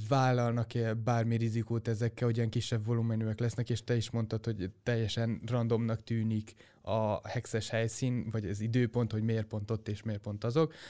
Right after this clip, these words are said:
E, én elképzelhetőnek tartom, hogy így, hogy nem ilyen hatalmas, három évig egy játékot fejlesztős, hatalmas o-, open world játék lesz, így, így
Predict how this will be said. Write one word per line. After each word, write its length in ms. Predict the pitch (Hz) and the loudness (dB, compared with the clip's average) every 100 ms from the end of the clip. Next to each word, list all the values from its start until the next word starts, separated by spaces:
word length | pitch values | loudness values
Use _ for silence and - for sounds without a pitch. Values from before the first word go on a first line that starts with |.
| - - - _ | -18 -20 -20 _
E, 160 | - 147 | -2 0
én 220 | - 160 | 4 6
elképzelhetőnek 680 | 170 151 139 127 127 131 123 | 6 6 6 6 4 4 2
tartom, 280 | 135 127 131 | 4 4 4
hogy 140 | 135 | 4
így, 140 | 151 - | 4 4
hogy 120 | 131 | 2
nem 240 | 127 127 | 4 4
ilyen 320 | 123 117 120 113 - - - - - - - 76 - | 4 4 2 -2 -14 -20 -20 -20 -20 -20 -20 -16 -12
hatalmas, 880 | - - 120 131 117 117 120 117 - | -4 -2 2 4 6 4 4 2 2
három 380 | 135 123 120 | 2 4 4
évig 340 | 120 117 117 117 | 4 2 2 2
egy 160 | 117 | 2
játékot 560 | 113 113 110 117 120 113 | 2 0 0 -2 -2 -4
fejlesztős, 1080 | - 110 110 110 - 117 113 110 - - - - - - - - - - | 0 0 0 -2 -2 0 0 -2 -6 -8 -10 -12 -14 -14 -16 -20 -20 -10
hatalmas 960 | 117 135 127 131 120 120 120 113 - - - | -4 -2 0 2 2 2 0 -2 -4 -10 -10
o-, 280 | 127 117 143 | -8 0 0
open 300 | 131 123 117 | 2 2 4
world 340 | 117 113 110 - - - - - - - - | 4 2 0 -8 -20 -20 -20 -20 -20 -18 0
játék 540 | 127 120 - 120 117 | 2 2 2 -2 4
lesz, 260 | 139 139 139 | 4 4 2
így, 220 | 131 - | 0 0
így 220 | 127 - | -4 -4